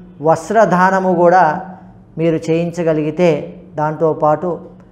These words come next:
చిరుధాన్యాల యొక్క దానము చేయటము ద్వారా కూడా,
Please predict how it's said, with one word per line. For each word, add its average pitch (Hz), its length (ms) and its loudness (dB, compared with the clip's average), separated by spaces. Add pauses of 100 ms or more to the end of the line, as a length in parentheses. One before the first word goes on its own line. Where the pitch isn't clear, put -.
(680)
చిరుధాన్యాల 185 840 2 (140)
యొక్క - 160 -4 (540)
దానము 170 300 0 (100)
చేయటము 156 460 -2
ద్వారా 147 280 -2 (120)
కూడా, 156 200 2